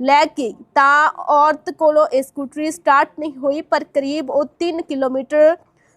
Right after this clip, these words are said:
ਸਕੂਟਰੀ ਨੂੰ ਪੈਦਲ ਰੇੜ ਕੇ ਲੈ ਕੇ ਜਾਂਦੀ ਹੋਈ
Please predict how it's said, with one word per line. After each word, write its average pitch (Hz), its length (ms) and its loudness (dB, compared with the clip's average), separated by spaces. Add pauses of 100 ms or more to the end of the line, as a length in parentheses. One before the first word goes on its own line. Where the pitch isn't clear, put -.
ਸਕੂਟਰੀ 330 420 -2
ਨੂੰ 381 180 -2
ਪੈਦਲ 285 640 0
ਰੇੜ 285 240 2
ਕੇ 330 200 -8
ਲੈ 277 180 2
ਕੇ 285 180 -8
ਜਾਂਦੀ 269 480 -2
ਹੋਈ 294 200 -4